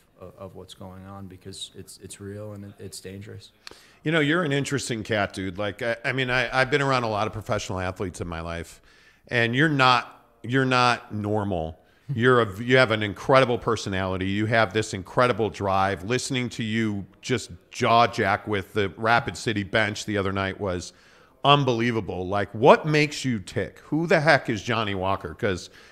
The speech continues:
Speaker 2: you are not your garden variety guy.
Speaker 1: Right. Uh, takes a lot to, to, well, I guess when I snap, I snap. But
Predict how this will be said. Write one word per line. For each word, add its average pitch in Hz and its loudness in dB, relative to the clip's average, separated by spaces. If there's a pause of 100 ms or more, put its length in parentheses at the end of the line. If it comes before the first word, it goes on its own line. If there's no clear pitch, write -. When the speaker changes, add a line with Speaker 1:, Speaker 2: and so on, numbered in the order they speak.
Speaker 2:
you 143 4
are 165 8
not 131 4
your 120 0
garden 110 4
variety 90 0
guy. 78 -8 (160)
Speaker 1:
Right. 120 -6 (200)
Uh, 147 -6 (1000)
takes 185 -8
a 139 -4
lot 123 -4
to, 113 -10 (200)
to, 110 -12 (400)
well, 117 -6
I 120 -6
guess 113 -6
when 110 -8
I 101 -8
snap, 101 -12
I 101 -12
snap. 107 -16
But 117 -6